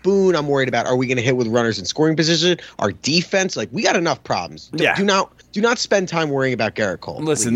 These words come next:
Speaker 1: please.
Speaker 2: the shirts and the mustache and the turtle are cute, but Nestor Cortez does not get the fucking ball in this game.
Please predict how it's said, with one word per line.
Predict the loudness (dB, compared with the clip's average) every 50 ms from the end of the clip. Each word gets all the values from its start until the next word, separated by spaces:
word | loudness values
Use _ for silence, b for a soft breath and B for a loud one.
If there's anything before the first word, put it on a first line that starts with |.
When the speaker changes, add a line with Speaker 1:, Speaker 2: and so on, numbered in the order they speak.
| 0 -2
Speaker 1:
please. |
Speaker 2:
the | -2 -4 -2 0 0
shirts | 2 2 2 2 2 2 2 0 0 0 0 0
and | 0 2 2
the | 2
mustache | 2 2 2 0 0 0 0 0 0 2 0 0 0
and | 2 2
the | 2
turtle | 0 0 0 0 2 2 2 2
are | 2 0 -2
cute, | -2 -2 0 0 0 0 -2 -2
but | -2 -2
Nestor | 0 0 0 0 2 0 0
Cortez | 0 2 0 0 0 0 0 0 2 2 2 2 2
does | 0 0 2
not | 2 2 2 0 0
get | 0 -2 0 0
the | -2 -2
fucking | 0 0 0 0 2 0 0 2
ball | 2 4 4 4 4 4
in | 2
this | 0 0 0 2 2
game. | 2 2 2 2